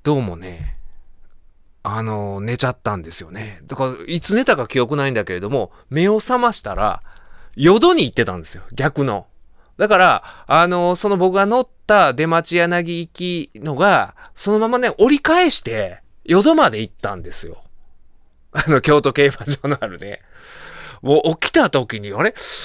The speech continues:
なんで俺淀に来てんねやろな、思って。で、もうその淀からは、大阪行きも、京都行きも、もう全く両方ね、もう電車出てない、もう、うん、終電終わった状況で、いや、あんな初めてやなと思って。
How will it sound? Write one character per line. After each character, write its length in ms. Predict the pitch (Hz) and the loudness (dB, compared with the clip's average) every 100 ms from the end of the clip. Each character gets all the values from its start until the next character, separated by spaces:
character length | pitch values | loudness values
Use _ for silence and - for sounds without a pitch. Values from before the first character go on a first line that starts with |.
| - - - | -12 -14 -8
な 200 | 170 262 | -4 -4
ん 100 | 277 | -4
で 60 | |
俺 260 | 294 320 330 | -4 0 2
淀 300 | 156 151 165 | 2 2 2
に 100 | 170 | 0
来 80 | - | -2
て 160 | 147 | -2
ん 80 | 143 | 0
ね 60 | 139 | -2
や 120 | 123 | -4
ろ 140 | 110 | -6
な、 280 | 107 113 104 | -10 -10 -10
思 140 | 101 101 | -10 -14
っ 40 | |
て。 420 | 87 90 90 85 _ _ - 180 | -16 -20 -20 -20 _ _ -12 -4
で、 220 | 254 180 | 2 2
も 180 | 165 190 | 4 2
う 20 | |
そ 140 | 202 | 2
の 80 | 202 | 0
淀 280 | 175 220 277 | 2 4 2
か 160 | - 220 | 2 4
ら 120 | 220 | 6
は、 320 | 247 147 98 - - - | 6 4 0 -8 -20 -2
大 220 | 170 196 | 2 4
阪 460 | 196 202 185 185 185 | 4 0 4 4 4
行 100 | - | 2
き 120 | 180 | 0
も、 240 | 160 131 | 2 2
京 260 | - 180 175 | 2 2 2
都 220 | 170 175 | 0 -2
行 320 | 170 - 151 | -2 -6 -12
き 80 | 135 | -6
も、 160 | 156 127 | -4 -2
も 120 | 160 | -2
う 180 | 175 196 | -4 -2
全 100 | 196 | -2
く 60 | 170 | 4
両 140 | 226 | 4
方 160 | 208 196 | 4 2
ね、 160 | 196 | -2
も 420 | 196 - 151 160 156 | -8 -12 -8 -4 0
う 40 | |
電 140 | 131 | 0
車 120 | 127 127 | -2 -4
出 140 | 151 | -2
て 160 | 165 156 | 0 0
な 140 | 123 | 0
い、 200 | 104 67 | -2 -10
も 360 | 127 135 131 117 | -4 -2 -2 -6
う、 80 | _ - 113 _ | _ -20 -20 _
う 100 | 135 | -14
ん、 220 | 127 95 | -12 -12
終 260 | 101 160 147 | -8 -4 0
電 200 | 143 139 | 0 0
終 180 | 80 160 | 0 2
わ 100 | 147 | 2
っ 80 | - | -2
た 120 | 101 | -4
状 200 | 110 110 | -2 -2
況 260 | - 98 | -2 -4
で、 340 | 92 104 92 - - - - - - - - - - | -2 -4 -6 -12 -18 -20 -18 -14 -12 -12 -12 -14 -10
い 40 | |
や、 120 | 240 - | -8 -4
あ 100 | 247 | -4
ん 100 | 247 | -4
な 80 | 185 | -4
初 360 | 143 233 311 | -2 -2 0
め 120 | 311 | -2
て 100 | - | -2
や 80 | 139 | -6
な 200 | 120 104 | -6 -12
と 80 | 104 | -12
思 140 | 101 | -12
っ 20 | 85 | -12
て。 400 | - 107 92 | -6 -2 -2